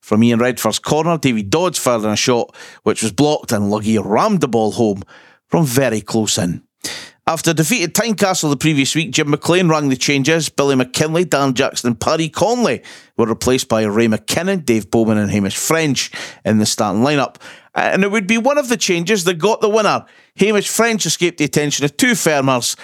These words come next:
to side foot past the keeper as United won one nil at McDiarmid in nineteen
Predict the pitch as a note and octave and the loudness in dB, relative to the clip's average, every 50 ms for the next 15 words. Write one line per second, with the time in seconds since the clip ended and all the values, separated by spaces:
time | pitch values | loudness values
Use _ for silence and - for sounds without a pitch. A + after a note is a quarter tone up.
0 | - - - _ - A2 G#2 - C3 C#3 C#3+ B2+ - B2+ - - - A#2+ A2+ - | -18 -20 -18 _ -2 -2 0 0 0 -2 -2 0 0 -2 0 0 0 -2 -2 -2
1 | - - - - B2 A#2 - A2+ G2+ G2+ - - G2+ G#2 A2 G2+ G2+ G2 G2+ G2+ | -6 -6 -4 -4 -2 0 0 0 0 0 0 0 0 2 2 0 0 -2 0 0
2 | A2 A2 G#2+ G#2 A2+ A#2+ - A3 A3+ A3+ A3 G#3 E3 D#3 E3 D#3+ - G#3+ A3+ G#3+ | 2 2 2 2 2 2 2 2 0 2 2 0 0 -2 -4 0 0 2 2 4
3 | F#3 D3 C3+ B2 A2 - - - - - - _ _ - G#2+ G2+ G2 G2+ G2+ A2 | 2 2 0 0 -4 -10 -14 -20 -20 -20 -20 _ _ -4 -2 0 2 2 2 2
4 | B2+ C#3 C#3+ C#3 - - D3 D3 D3 C#3+ | 2 0 -2 -2 -4 -6 -2 0 0 0